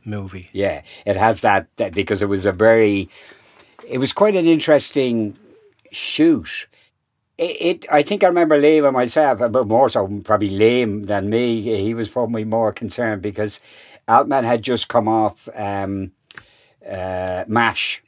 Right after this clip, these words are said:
Speaker 1: So was he playing the mash approach on this, or was it more standard?
Speaker 2: It was the standard.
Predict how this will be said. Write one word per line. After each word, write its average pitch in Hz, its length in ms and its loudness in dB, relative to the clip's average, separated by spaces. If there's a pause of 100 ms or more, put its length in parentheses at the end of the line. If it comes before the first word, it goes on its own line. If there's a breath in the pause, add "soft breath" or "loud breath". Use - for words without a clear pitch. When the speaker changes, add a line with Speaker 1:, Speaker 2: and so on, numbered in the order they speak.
(180)
Speaker 1:
So 127 180 -4
was 123 240 -4
he 156 160 -4
playing 139 460 -2
the 156 80 0
mash 156 340 -2
approach 165 460 -6
on 165 180 -4
this, 175 240 -8
or 139 160 -10
was 117 420 -8
it 110 300 -12 (440 soft breath)
more 120 220 -4
standard? 101 640 -10 (240)
Speaker 2:
It 139 80 0
was 135 200 0
the 131 100 -4
standard. 107 640 -4